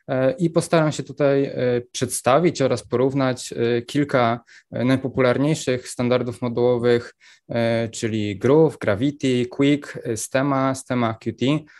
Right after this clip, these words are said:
od tak naprawdę największych producentów, e, modułów czy elementów elektronicznych dla,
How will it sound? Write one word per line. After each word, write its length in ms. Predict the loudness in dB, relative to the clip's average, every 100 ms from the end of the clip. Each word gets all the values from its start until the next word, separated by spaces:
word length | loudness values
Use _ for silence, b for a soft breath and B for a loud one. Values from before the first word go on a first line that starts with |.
| B
od 280 | -4 -4 _
tak 160 | -2
naprawdę 420 | 0 0 0 2 2
największych 680 | 2 2 -2 0 -2 -2
producentów, 880 | -4 -4 -4 -2 0 2 -2 -2 -8 b b b -2
e, 40 | 0 4 2 0 -6 -18 -20 -20 -6
modułów 680 | -2 2 4 4 4 2
czy 200 | 0 2
elementów 460 | 2 2 -2 -4 -2
elektronicznych 1040 | -2 -4 _ -4 -2 -2 -2 -4 -4 -4 -6
dla, 480 | 0 0 0 -2